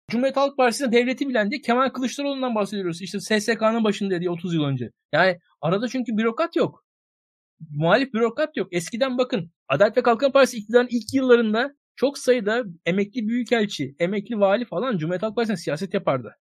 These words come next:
O zamanki muhalif M H P'de siyaset yapardı. Şu an bunlar bile yok. Farkında değiliz biz. Yani dönüşümü, değişimi görmek gerekir diye düşünüyorum. Ee, biz burada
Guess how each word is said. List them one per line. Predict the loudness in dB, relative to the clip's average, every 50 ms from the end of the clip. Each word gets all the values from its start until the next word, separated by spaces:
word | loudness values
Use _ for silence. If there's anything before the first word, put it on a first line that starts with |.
| _ _ _
O | -4 -2
zamanki | 0 0 0 0 -2 0 0
muhalif | 2 4 4 2 2 0
M | 0 2 2
H | 2
P'de | 2 0 0 -2
siyaset | -2 0 0 0 0 0 0 0
yapardı. | 0 0 0 -2 -2 -4 -8 -16 _ _
Şu | -6 -2 0 2
an | 2 2 2
bunlar | 2 4 4 4 2 4
bile | 4 4 4
yok. | 4 2 0 -6 -14 -20 _ _ -4
Farkında | -4 -2 -2 0 0 0 0
değiliz | 0 0 0 0 0 -2
biz. | -2 -4 -6 -10 -16 _ _ _ _ _ _ 0
Yani | 2 2 2 2 0 -4 _ -8 -4 -2
dönüşümü, | 0 2 0 0 0 -2 -2 0 0
değişimi | 0 0 0 -2 -2 -2 0 0
görmek | 2 2 2 2 0 0 0
gerekir | 2 2 2 0 -2 -4 -4
diye | -4 -4
düşünüyorum. | -4 -6 -6 -4 -4 -4 -4 -6 -10 _ _ -20 -14 -8
Ee, | -6 -6 -4 -4 -6
biz | -8 -8 -8
burada | -6 -2 0 0 0 -2